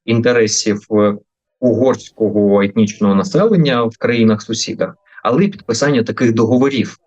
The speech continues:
де фіксуються ці правила гри з іншими державами, відносини тощо, з Румунією, з іншими сусідами. І з Україною зараз повторити такий договір для нього внутрішньо, політично, це і було би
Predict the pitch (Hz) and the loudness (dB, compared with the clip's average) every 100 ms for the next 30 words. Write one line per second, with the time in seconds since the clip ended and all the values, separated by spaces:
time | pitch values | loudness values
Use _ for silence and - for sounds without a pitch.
0 | _ 98 - - - - 180 135 98 - | _ -6 -4 -4 -6 0 2 2 0 -2
1 | 90 90 - 90 85 85 101 92 98 98 | -4 -4 -6 -4 -2 0 -2 0 -2 0
2 | 147 226 - _ _ _ 107 135 254 107 | 0 0 -4 _ _ _ -2 -2 0 0
3 | 92 95 98 170 180 139 117 101 90 151 | 0 -2 -2 -2 0 -2 -2 -4 -2 0
4 | 202 - - - - 202 - - - - | 0 -2 -4 -4 -2 -2 -2 -4 -4 -8
5 | _ 143 156 92 101 139 135 110 101 143 | _ -2 -2 0 0 0 0 0 0 -2
6 | 151 113 110 113 113 95 92 104 _ _ | -2 -4 -4 -6 -4 -4 -4 -8 _ _
7 | - 123 - 170 175 131 127 123 127 120 | -6 -4 0 0 0 0 -2 -4 -6 -4
8 | 143 131 101 101 110 - 110 101 95 95 | -2 -2 -2 -4 -4 -2 0 0 0 -2
9 | 92 - _ _ - 220 208 160 107 107 | -2 -6 _ _ -2 0 2 0 0 -2
10 | 120 151 127 117 143 127 98 - - 110 | 0 0 0 -2 0 0 -4 -6 -2 -2
11 | 151 - 95 90 180 - - 107 104 _ | -2 -4 -4 -2 -2 -2 -4 -4 -4 _
12 | _ _ _ 127 151 156 - 98 113 139 | _ _ _ -2 0 0 -2 -2 -2 -2
13 | 131 | -4